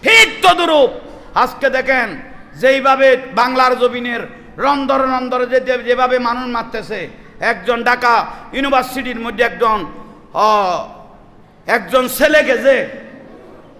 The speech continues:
এমনভাবে মেরে ফেললো, আজকে বড়, হ্যাঁ, তোফাজ্জল। আফসোসের বিষয়, কোনো মায়া নাই, দয়া নাই। কোন জগতের মধ্যে বসবাস করতেছি,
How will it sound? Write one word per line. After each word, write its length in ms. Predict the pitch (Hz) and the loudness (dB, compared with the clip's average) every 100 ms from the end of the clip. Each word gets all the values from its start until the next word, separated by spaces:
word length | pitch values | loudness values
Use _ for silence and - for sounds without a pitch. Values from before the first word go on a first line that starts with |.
| - | -10
এমনভাবে 640 | 208 302 453 440 403 381 | -4 2 4 4 4 4
মেরে 240 | 330 302 285 | 2 2 2
ফেললো, 340 | 269 262 202 - - - - - - - - - - - - | 2 -2 -8 -10 -20 -20 -20 -20 -20 -20 -20 -20 -20 -16 -2
আজকে 280 | 208 - 233 | -2 0 0
বড়, 180 | 214 | 4
হ্যাঁ, 340 | 202 - 240 330 - - - - - - - - | 2 4 2 2 -2 -12 -16 -16 -16 -16 -18 -6
তোফাজ্জল। 640 | 262 262 254 196 226 190 - - - - - - - | -4 -2 -4 -4 -6 -6 -8 -16 -18 -18 -20 -20 -2
আফসোসের 560 | 196 - - 403 403 381 | -2 0 0 2 2 0
বিষয়, 600 | 349 - 339 320 269 175 - - - - - - | -2 0 4 4 2 -4 -12 -20 -20 -20 -20 -20
কোনো 220 | - 220 240 | -10 -8 -4
মায়া 360 | 233 233 233 | -2 0 0
নাই, 260 | 233 240 220 | -2 -2 -4
দয়া 260 | 214 220 220 | -4 -4 -2
নাই। 300 | 233 226 175 120 - - - | -4 -6 -8 -14 -20 -20 -20
কোন 260 | - 247 247 | -10 -6 -4
জগতের 520 | 254 254 277 277 294 | -4 -2 -2 0 0
মধ্যে 280 | 320 339 330 | 0 -4 -4
বসবাস 480 | 302 269 277 277 - | -4 -4 -4 -6 -6
করতেছি, 640 | 247 - 247 190 233 202 | -10 -8 -8 -8 -12 -14